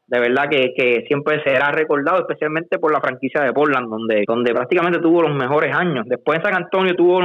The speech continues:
¿verdad? los primeros años, eh, sí, todavía estaba en su peak, pero, pero empezó a, a decaer poco a poco con la, con la edad, ¿verdad? Eh,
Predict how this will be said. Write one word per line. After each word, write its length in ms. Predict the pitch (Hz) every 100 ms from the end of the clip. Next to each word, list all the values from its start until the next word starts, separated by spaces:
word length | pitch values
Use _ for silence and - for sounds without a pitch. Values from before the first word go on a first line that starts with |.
| 175
¿verdad? 220 | 151 202 170
los 200 | 156 143
primeros 340 | 151 139 170 160
años, 360 | 175 175 170 165 _ _ _ -
eh, 420 | 139 135 131 123
sí, 180 | 175 180
todavía 420 | 170 156 139 151
estaba 240 | 156 170 165
en 80 | 160
su 140 | 156
peak, 220 | 170 - -
pero, 500 | 143 135 123 113 - _ _ _ -
pero 220 | 127 131
empezó 360 | 135 127 143
a, 200 | 143 143
a 40 | 143
decaer 360 | 143 135 143 147
poco 200 | 139 123
a 60 |
poco 380 | 165 175 123 - _
con 160 | 127 123
la, 260 | 117 117
con 140 | 120 113
la 100 | 113
edad, 160 | 170
¿verdad? 320 | 123 135 170 - 123
Eh, 320 | 113 104 95